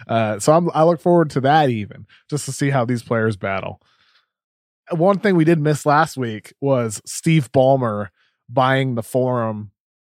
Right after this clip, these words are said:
in Los Angeles. So now he can build his own stadium and keep the Clippers in Los Angeles and do what he wants to do with building the stadium in Inglewood area. Uh, it's gonna be great for that city,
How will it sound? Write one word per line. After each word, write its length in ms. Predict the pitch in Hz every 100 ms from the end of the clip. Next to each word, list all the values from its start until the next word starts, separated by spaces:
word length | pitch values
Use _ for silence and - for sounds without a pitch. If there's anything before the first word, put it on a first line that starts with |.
| -
in 200 | 120 120
Los 320 | 113 110 135
Angeles. 760 | 123 120 117 117 113 107 - - _
So 240 | - 131
now 300 | 110 127 127
he 100 | 135
can 220 | 127 120
build 260 | 113 127 127
his 160 | 127 113
own 220 | 120 107
stadium 720 | - 131 131 131 120 117 110 - _ _
and 100 | 117
keep 220 | - 143
the 80 | -
Clippers 360 | - 139 139 127
in 80 | 135
Los 320 | 131 127 -
Angeles 560 | 143 135 131 131 131 131
and 160 | 120
do 160 | 107 139
what 100 | 131
he 80 | 131
wants 420 | 117 131 131 -
to 60 | 131
do 480 | 123 131 131 123 117
with 160 | 131 117
building 300 | 135 131 123
the 60 | 120
stadium 480 | - 127 127 117
in 80 | 117
Inglewood 500 | - 131 127 117 113
area. 480 | 110 110 113 113 104 - - -
Uh, 320 | 113 107 107 104
it's 120 | -
gonna 100 | 156
be 100 | 139
great 300 | 123 147 131
for 140 | 143
that 260 | 127 127 120
city, 540 | - 131 131 117 110